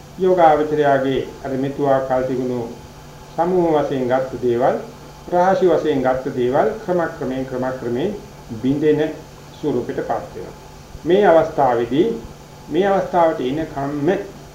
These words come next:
යෝගාවචරය තුළ දැඩි වශයෙන් මේ ආත්ම සංඥාව නැත්නම් මේ ඝන සංඥා ආදී දේවල් බලපවත්වනවා. ඒ නිසා මෙතුආකල් මේ පූර්ව භාග වශයෙන්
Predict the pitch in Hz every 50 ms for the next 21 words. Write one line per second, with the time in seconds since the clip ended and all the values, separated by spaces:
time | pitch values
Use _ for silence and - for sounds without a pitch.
0 | - - - - - - - - - - - 143 147 147 135 135 135 127 123 123
1 | - 120 120 120 120 120 - - 120 - - - - - - - - - - -
2 | - - 151 151 - - - 190 147 90 - - - 113 110 120 139 165 180 175
3 | - - - - 165 147 139 131 135 135 131 131 - - 120 110 120 117 113 113
4 | 110 110 107 110 120 139 131 117 - - - 143 135 127 - 127 123 123 120 117
5 | 117 117 120 127 135 131 - 127 123 120 117 113 113 110 - 113 117 120 113 117
6 | 117 107 110 113 117 123 143 170 208 208 - - - - - - - 190 196 196
7 | - - - - - - - - - - - - - - - - - - - -
8 | - - 160 165 160 160 156 156 160 165 175 190 233 277 262 - - - - -
9 | - 160 156 147 151 147 143 139 135 131 - 139 131 127 123 117 120 113 110 101
10 | 90 82 - - - - - - - - - - - - 151 156 151 143 120 113
11 | - 123 120 127 135 143 151 156 160 156 151 147 - 151 147 139 131 117